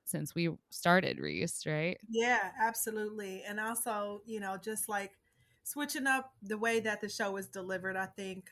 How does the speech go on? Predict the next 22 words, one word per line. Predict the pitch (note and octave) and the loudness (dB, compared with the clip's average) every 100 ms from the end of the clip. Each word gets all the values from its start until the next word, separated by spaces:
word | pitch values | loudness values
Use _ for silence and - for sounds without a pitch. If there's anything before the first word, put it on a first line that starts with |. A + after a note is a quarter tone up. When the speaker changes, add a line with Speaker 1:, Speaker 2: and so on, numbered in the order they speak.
| - | -6
Speaker 2:
um, | F#3 F#3 G3 | -2 -2 -4
during | F3+ F#3 F3+ | -4 -4 -4
the | F3+ | -8
pandemic | G3 F#3 F#3 F#3+ F#3+ - _ _ - _ - | -8 -8 -8 -8 -10 -12 _ _ -20 _ 2
offered | A3+ A#3 B3+ | 4 4 2
us | A#3+ A#3+ | 2 2
other | A#3 A3 | 0 2
opportunities | G#3 G#3+ F#3 - B3 C#4 D#4 D4 | 2 0 -6 -2 -2 0 -2 -4
to | G3+ | -10
feature | - G3+ - F3+ | -10 -10 -8 -10
guests, | F3 A#3 C#4 D4 D4 | -2 0 0 0 -2
our | G3 G3 | -4 0
whole | G#3 | -2
partnership | G3+ A#3+ C4 C4+ B3+ C#4+ C#4 | 0 0 0 -2 -6 -8 -8
with | G#3+ | -8
N | G#3 F#3+ | -8 -6
Y | F3+ F3+ | -6 -6
U. | F#3 A#3 B3+ B3+ B3 - _ _ _ - | -4 -4 -2 -2 -4 -10 _ _ _ 4
Um, | G#3+ G3+ G3 G#3+ | 6 6 2 -4
it | A#3+ | -2
really | D4+ G#4 F#4+ | 0 2 2
has | B3 B3+ | 4 4